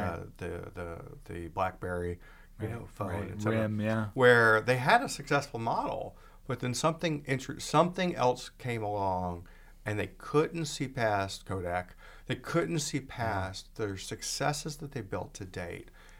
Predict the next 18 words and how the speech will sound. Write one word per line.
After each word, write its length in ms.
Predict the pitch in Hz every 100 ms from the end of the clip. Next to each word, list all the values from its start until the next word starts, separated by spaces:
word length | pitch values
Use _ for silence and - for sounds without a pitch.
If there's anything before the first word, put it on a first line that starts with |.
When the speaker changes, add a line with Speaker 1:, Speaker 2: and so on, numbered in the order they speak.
| -
Speaker 2:
And 140 | 117 120
they 80 |
couldn't, 460 | 120 - 196 147 - -
even 360 | 175 262 381
when 200 | 240 160
people 420 | 143 139 127 95 -
inside 580 | 120 131 135 - 123 117
the 100 | 101
organization, 920 | 98 92 90 85 85 87 90 - -
and 100 | -
this 160 | 117 -
is 120 | 123
where 140 | 107 101
I 60 |
think 220 | 92 98
the 60 | 110
generational 680 | 113 117 104 104 - 104 -
component 540 | 98 104 107 101